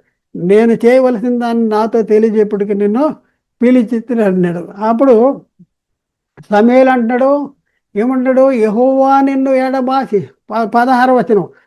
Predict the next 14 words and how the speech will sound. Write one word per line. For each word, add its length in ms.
అందుకు 360
సమూయేలు, 500
"యెహోవా 560
నిన్ను 260
ఎడబాసి 760
నీకు 260
పగవాడు 640
కాగా 600
నన్నెందుకు, 840
నన్ను 300
అడుగుట 340
వలన 440
నీకేమి 480
ప్రయోజనము? 880